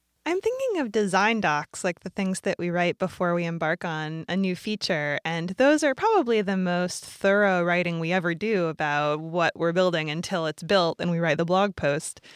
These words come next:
And there's no, like, narrative prose between the design doc and the blog post. But there's a lot of change. It's just not captured in narrative prose. But still having a starting point of, like,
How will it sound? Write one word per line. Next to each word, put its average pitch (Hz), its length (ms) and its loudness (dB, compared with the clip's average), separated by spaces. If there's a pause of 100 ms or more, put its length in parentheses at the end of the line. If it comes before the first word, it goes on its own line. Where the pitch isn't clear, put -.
(320)
And 262 180 6
there's 302 200 6
no, 381 360 4
like, 226 160 2
narrative 190 920 2
prose 190 640 2
between 180 400 -2
the 165 180 -2 (180)
design 180 460 2
doc 156 480 2
and 170 140 0
the 160 80 0
blog 214 340 0
post. 156 500 -2 (400)
But 320 180 4
there's 349 160 8
a 294 60 10
lot 330 380 4
of 180 100 2
change. 214 560 2
It's - 140 -8
just 233 220 -2
not 190 180 2
captured 240 440 0
in 170 100 -4
narrative 156 340 -4
prose. - 400 -2
But - 280 6 (140)
still 370 300 4
having 247 260 4
a 196 60 -2
starting 262 460 2
point 185 240 0
of, 165 100 -4
like, 170 320 -2